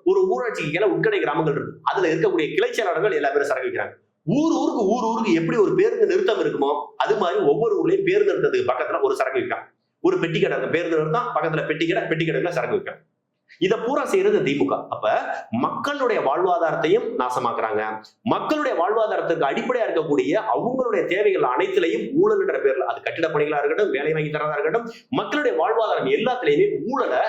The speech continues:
ரொம்ப சாதாரணமா கொண்டு வந்துறாங்க. காரணம் என்னன்னா, அவங்க சொல்றாங்க, "பத்து வருஷம் நம்ம கட்சி ஆட்சியில இல்ல, பத்து வருஷமா நம்ம கட்சிக்காரன் பூராமே கிளை செயலாளர், ஒன்றிய செயலாளர் எல்லா பேரும் நிறைய செலவழிச்சிருக்கேன், செலவழிச்சவனுக்கு பூரா சம்பாதிக்கிறதுக்கு ஒரு வாய்ப்பு கொடுக்கணும்." இதுக்கெல்லாம் காரணம், இது பூரா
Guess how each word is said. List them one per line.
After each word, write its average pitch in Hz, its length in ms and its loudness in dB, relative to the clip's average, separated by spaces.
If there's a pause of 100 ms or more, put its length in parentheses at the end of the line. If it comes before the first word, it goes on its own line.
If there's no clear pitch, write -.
(140)
ரொம்ப - 280 0
சாதாரணமா 202 540 0
கொண்டு 147 180 0
வந்துறாங்க. 131 280 -2
காரணம் 175 360 0
என்னன்னா, 143 220 0
அவங்க 123 200 -2
சொல்றாங்க, 127 540 -4 (200)
"பத்து 180 300 -2
வருஷம் - 260 2
நம்ம - 160 -2
கட்சி 147 140 -4
ஆட்சியில 120 400 -2
இல்ல, 131 240 -4 (260)
பத்து 220 360 0
வருஷமா 247 160 -2
நம்ம 214 160 -2
கட்சிக்காரன் 175 460 -2
பூராமே 147 300 0
கிளை 165 180 -2
செயலாளர், 165 260 -2
ஒன்றிய 160 200 0
செயலாளர் 170 320 -2
எல்லா 285 160 -2
பேரும் 196 180 -2
நிறைய 165 280 -2
செலவழிச்சிருக்கேன், 135 420 0 (300)
செலவழிச்சவனுக்கு 214 640 0
பூரா 202 420 2
சம்பாதிக்கிறதுக்கு 254 760 -2
ஒரு 381 100 2
வாய்ப்பு 160 240 0
கொடுக்கணும்." - 520 -4 (1000)
இதுக்கெல்லாம் 180 260 0
காரணம், 190 340 -2
இது 175 120 2
பூரா 190 160 0